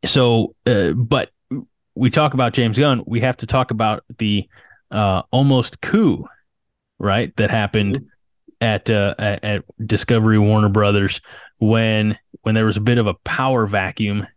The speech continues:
Speaker 1: uh, let's say, one man stepped up. One man said, "I will shoulder that responsibility." And then he said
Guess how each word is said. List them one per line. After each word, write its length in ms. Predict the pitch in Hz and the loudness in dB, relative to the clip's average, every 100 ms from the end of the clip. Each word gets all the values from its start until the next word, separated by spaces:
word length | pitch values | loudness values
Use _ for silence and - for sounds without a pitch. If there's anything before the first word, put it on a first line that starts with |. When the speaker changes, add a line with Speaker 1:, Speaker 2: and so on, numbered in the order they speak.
| _ - | _ -2
Speaker 1:
uh, 260 | 101 95 | 0 0
let's 280 | 67 107 90 | 0 -2 0
say, 400 | - 110 107 113 - - - - _ _ _ _ _ _ _ _ _ _ _ _ _ _ _ _ - | 0 2 2 0 -6 -20 -20 -20 _ _ _ _ _ _ _ _ _ _ _ _ _ _ _ _ -2
one 400 | 123 135 156 156 | 2 2 2 2
man 340 | 120 110 110 | 2 2 0
stepped 380 | - 117 98 123 | -2 -2 -2 0
up. 200 | 110 85 | -2 -2
One 260 | 104 147 | -2 0
man 220 | 147 120 107 | 2 0 0
said, 260 | 110 101 - _ _ _ _ _ - | -2 -4 -8 _ _ _ _ _ -6
"I 160 | 87 95 | -2 -2
will 160 | 82 | -4
shoulder 400 | - 101 92 92 | -4 0 0 2
that 160 | 92 85 | 0 -2
responsibility." 1000 | 95 - 90 87 98 92 82 - - 139 - _ _ _ _ _ _ _ _ _ _ _ _ _ _ - | -6 -6 -6 -4 -2 -2 -2 -6 -10 -14 -18 _ _ _ _ _ _ _ _ _ _ _ _ _ _ -2
And 140 | 104 | 2
then 120 | 107 | 2
he 140 | 107 107 | 4 2
said 520 | - 101 98 98 | 2 2 2 2